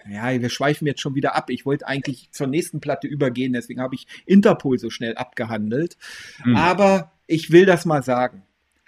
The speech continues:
Speaker 1: Es wird ja, die Vergangenheit wird immer ver-, sehr verklärt gesehen. Und ich finde, das trifft auch auf die achtziger zu. Ich weiß,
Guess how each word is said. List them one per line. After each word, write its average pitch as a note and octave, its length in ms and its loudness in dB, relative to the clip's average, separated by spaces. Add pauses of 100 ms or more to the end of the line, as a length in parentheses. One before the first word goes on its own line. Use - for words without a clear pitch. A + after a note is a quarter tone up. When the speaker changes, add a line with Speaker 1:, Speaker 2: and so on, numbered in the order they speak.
(140)
Speaker 1:
Es C#3+ 180 -6
wird F3 220 2
ja, F3 80 4
die D3+ 140 0
Vergangenheit D3 720 -4
wird C3 120 -4
immer C#3 220 -6
ver-, - 180 -10 (140)
sehr C3 260 0
verklärt A#2 600 -6
gesehen. G2 480 -8 (580)
Und C#3 160 -2
ich B2+ 140 -4
finde, E3 260 2
das - 380 -4
trifft E3+ 280 -2
auch B2 140 -4
auf A#2+ 160 -8
die - 160 -10
achtziger A#2+ 480 -8
zu. G2 320 -12 (160)
Ich - 180 -8
weiß, G3+ 400 0